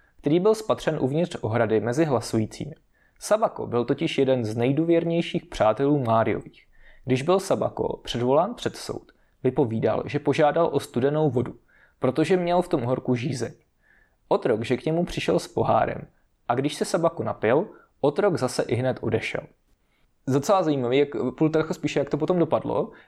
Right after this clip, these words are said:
A ten Sabako byl zatre-, ehm, pl-, teda Gaius Marius nebyl odsouzen, byl normálně prétorem a ten Sabako byl za trest, ehm,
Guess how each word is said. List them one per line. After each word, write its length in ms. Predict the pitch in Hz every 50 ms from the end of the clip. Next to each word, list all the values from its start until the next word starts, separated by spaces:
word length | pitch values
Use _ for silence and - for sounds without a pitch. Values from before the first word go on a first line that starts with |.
| _ -
A 60 | 123
ten 160 | 131 160 165
Sabako 360 | - 165 139 147 151 151 170
byl 200 | 151 165 170 170
zatre-, 360 | 151 151 139 - 156 147 135 -
ehm, 480 | - 127 123 123 123 123 127 123 120 113
pl-, 140 | 135 143 - - - - - _ _ -
teda 220 | 151 135 113 - - - -
Gaius 460 | - 101 113 131 135 147 170 165 170
Marius 320 | 170 165 160 160 143 -
nebyl 400 | 120 113 113 104 117 120 113 156 - - -
odsouzen, 760 | - 110 - - - 123 117 113 107 117 117 131 165 220 262 - _ _ _ _ _ _ _ _ -
byl 180 | - 123 135 135
normálně 380 | 135 131 135 139 139 139 131 107
prétorem 600 | - - - - - - 110 117 139 190 262 302 - - _ _ _ _ _ _ _ -
a 200 | 135 131 127 131
ten 140 | 156 175
Sabako 640 | 165 - 151 123 120 - - 113 107 139 - - - -
byl 320 | 120 135 135 143 147 - -
za 160 | 120 156 -
trest, 580 | - - 127 - - - - - - - - 123
ehm, 640 | 117 113 117 117 117 117 117 117 113 113 110 110